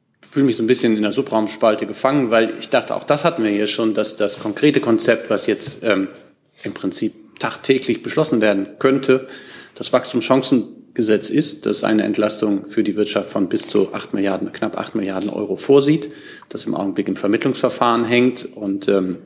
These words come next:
wenn alle so besorgt sind, wie sie das äußern,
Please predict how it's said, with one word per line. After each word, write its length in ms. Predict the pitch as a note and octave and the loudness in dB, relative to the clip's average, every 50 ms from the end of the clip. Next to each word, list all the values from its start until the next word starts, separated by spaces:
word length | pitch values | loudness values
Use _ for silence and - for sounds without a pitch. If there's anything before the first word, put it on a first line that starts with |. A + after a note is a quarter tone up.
| - _ | -20 _
wenn 180 | - F#2+ F#2+ - | -2 -2 -2 -2
alle 360 | - - G2+ G#2 G2+ G2+ F#2+ | -2 -2 0 0 0 -2 -2
so 320 | - - - G2+ G#2+ G#2 | -6 -8 -2 2 2 2
besorgt 440 | G#2 - G2+ F#2 G2 F#2 F#2 - - | 2 2 0 2 4 2 2 2 2
sind, 220 | - A2 G#2 - - | 2 2 2 4 0
wie 80 | G#2 | -2
sie 120 | - G#2+ F2+ | -2 0 2
das 200 | G2+ F#2 - - | 2 2 2 2
äußern, 540 | - B2+ C3 - C#3+ B2+ A#2+ A2 G#2+ G#2 | 2 2 4 4 2 0 0 -2 -4 -6